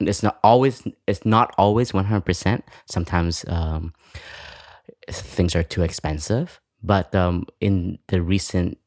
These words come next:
ten years or so, we have Happy Farms that we've been growing a lot of our own vegetables. And when it comes to food,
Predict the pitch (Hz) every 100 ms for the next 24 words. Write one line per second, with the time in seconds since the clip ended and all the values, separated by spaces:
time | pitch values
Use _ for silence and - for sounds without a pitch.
0 | _ - 90 90 90 95 120 127 120 -
1 | 156 139 92 90 87 82 - - 80 95
2 | 90 95 92 90 87 - 82 85 85 -
3 | 85 80 85 85 80 82 82 82 95 90
4 | 90 82 82 - 85 82 80 82 85 -
5 | - - - - - - 95 90 92 -
6 | 95 87 - 90 85 - 131 127 120 107